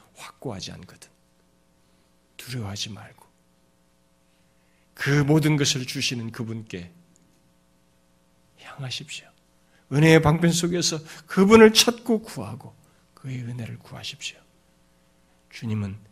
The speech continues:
그 방편, 자신이 정한 방편을 따라서 은혜를 주셔요. 확인케 할 것입니다. 은혜 줄 자인지 아닌지를 확인케 할 것입니다.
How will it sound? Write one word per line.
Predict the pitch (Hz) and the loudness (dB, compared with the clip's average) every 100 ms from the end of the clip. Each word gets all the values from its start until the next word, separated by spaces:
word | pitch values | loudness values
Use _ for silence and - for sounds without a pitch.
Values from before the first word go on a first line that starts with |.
| _ _ | _ _
그 | - 127 | -12 -10
방편, | - 104 135 127 135 135 - - | -8 -8 -8 -8 -8 -8 -14 -6
자신이 | - 156 147 190 185 | 0 6 8 8 8
정한 | 180 175 170 | 6 4 4
방편을 | 151 165 151 139 143 | 0 -2 -2 -2 -6
따라서 | 90 71 - - _ _ _ _ _ _ _ - | -10 -12 -16 -20 _ _ _ _ _ _ _ -12
은혜를 | 127 120 110 | -10 -8 -10
주셔요. | - - - - - _ _ _ | -12 -10 -10 -12 -20 _ _ _
확인케 | - 160 190 175 165 | -6 2 2 2 -2
할 | 131 | -6
것입니다. | 143 135 120 85 - - _ _ _ - | -4 -4 -6 -10 -16 -20 _ _ _ 0
은혜 | 135 208 | 8 8
줄 | 196 208 | 8 4
자인지 | 190 185 180 170 | 0 0 0 0
아닌지를 | 135 151 151 135 113 110 - - - - | -2 -2 -2 -6 -8 -12 -20 -20 -20 -18
확인케 | 123 120 123 - | -14 -12 -14 -16
할 | 101 | -20
것입니다. | - 78 - - | -18 -16 -18 -20